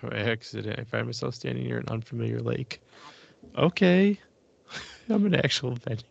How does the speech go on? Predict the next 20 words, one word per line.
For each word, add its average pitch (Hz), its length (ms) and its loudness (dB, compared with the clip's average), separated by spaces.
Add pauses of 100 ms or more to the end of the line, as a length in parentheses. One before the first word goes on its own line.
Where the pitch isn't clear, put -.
(140)
machine. - 420 0 (540)
<laughs> 143 440 0
All 190 100 12
right. 151 260 12
Anyway, 127 520 6 (180)
this 151 220 -4
is 123 140 -10
wild, 98 520 -2
and, 104 380 -6
um, 98 520 -6 (180)
that 104 240 0
sounds 98 340 -4
funny. - 280 -10 (560)
Um, 151 720 8 (480)
<laughs> - 420 -20
the 143 140 2
One 156 580 4
Piece 202 680 -6
manga 127 800 -2
collection, 98 920 -8